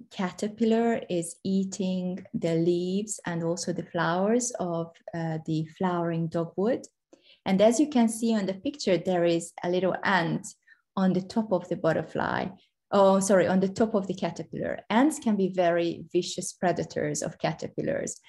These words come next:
However, this caterpillar create, uh, develop mutualism with the ant, which means mutualism is a form when it's beneficial for both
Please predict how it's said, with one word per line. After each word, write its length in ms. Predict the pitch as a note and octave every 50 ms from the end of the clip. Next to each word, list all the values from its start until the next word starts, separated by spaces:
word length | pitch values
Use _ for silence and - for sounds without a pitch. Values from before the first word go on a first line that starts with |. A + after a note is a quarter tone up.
| - _ _
However, 420 | - - F#3+ F#3 F#3 F#3 F#3+ F#3 F3+
this 240 | F#3 F#3+ G3 G3
caterpillar 800 | - - G3+ G3+ G3+ - G#3 - - G#3 F#3+ F#3 F3 E3+ F3+ F3+ -
create, 480 | - - F3 F3 F3 F3 F3 F3+ - -
uh, 360 | F3+ - - E3 E3+ D#3+ D#3 D#3+ E3 E3 - - -
develop 560 | F3+ G#3 E3+ F#3 F#3 F#3 F#3 F#3 F3+ F#3 F#3+
mutualism 920 | F#3+ F#3+ F#3 G3 G3+ G3 - G3 E3 D#3+ D#3 D#3 - - E3+ G3 C4 D#4 D#4 - - _ _ _ _ _ _ _ _ -
with 380 | D#3+ F3+ F3 E3 D#3+ D#3+ -
the 140 | - E3 -
ant, 420 | - F3+ F3 F3+ G3+ A#3+ C#4 - A#3
which 320 | F#3+ F#3+ F#3+ F#3+ - -
means 560 | F#3+ F#3+ F#3 F3+ F3+ F3+ F3+ F#3 F#3+ F#3+ F#3+ _ _ _ _ _ _ _ - -
mutualism 880 | F#3 F#3+ G#3+ A#3 A#3 A3+ C4 A#3+ A#3 A3 G#3 A3 G#3 G3+ G3 F#3+ - -
is 200 | F#3 F#3 F3 F3
a 60 | F3+
form 580 | F3+ - - - F#3+ F3+ F#3 F#3+ F#3+ F#3+ F#3+ F#3
when 500 | F#3+ F3 E3 D#3+ D#3+ E3 - - - - _ _ -
it's 220 | E3+ E3+ E3 -
beneficial 760 | - - F3+ F3+ F3 F3 F3+ - - G3+ G#3 G#3 - - A3+ A3+
for 300 | A3+ - - F3 E3+ E3+
both 400 | - F3 E3 E3 E3+ F#3 A#3 -